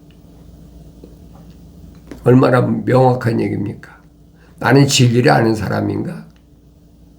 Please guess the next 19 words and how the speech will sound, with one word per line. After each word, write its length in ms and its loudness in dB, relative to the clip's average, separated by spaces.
나 160 0
스스로를 580 0
비춰봐야 560 -2
되잖아요. 340 -12
다른 280 2
사람 460 2
볼 240 -6
필요가 320 -2
없어요. 320 -6
나는 360 2
진리를 400 -2
아는 240 0
사람인가? 800 -4
나는 260 2
자유한 460 2
사람인가? 720 -4
하나님의 420 2
아들이 300 0
말씀하시잖아요. 840 -8